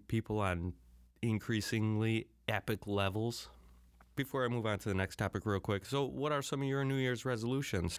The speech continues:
Feel free to comment on some of these posts. Uh, constructive criticism is good. Uh, do go easy on me because, you know, as of right now, it's, <laughs> it's a new thing. I know it might not be the greatest, but, uh,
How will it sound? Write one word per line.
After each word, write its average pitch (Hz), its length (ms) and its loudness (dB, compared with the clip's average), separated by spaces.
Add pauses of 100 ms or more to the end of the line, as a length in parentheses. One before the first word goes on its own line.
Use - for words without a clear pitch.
(140)
Feel 147 220 0
free 143 200 -2
to 139 60 0
comment 127 420 0
on 123 120 0
some 120 220 0
of 113 60 2
these 110 160 0
posts. 120 500 -2
Uh, 95 360 2
constructive 120 600 -2
criticism 123 520 0
is 110 120 0
good. 120 360 0 (800)
Uh, 107 360 2 (280)
do 131 160 0
go 131 220 0
easy 127 340 0
on 127 160 2
me 135 160 0
because, 123 720 0
you 120 240 0
know, 110 320 0
as 110 180 2
of 107 140 -2
right 123 180 2
now, 120 280 0
it's, 120 180 -2 (300)
<laughs> - 320 -10
it's 143 160 -2
a 131 40 0
new 131 200 2
thing. 120 320 0
I 104 120 0
know 117 260 2
it 104 100 -2
might 110 180 2
not 107 220 0
be 113 100 2
the 107 120 0
greatest, 104 520 0
but, 95 260 0
uh, - 180 0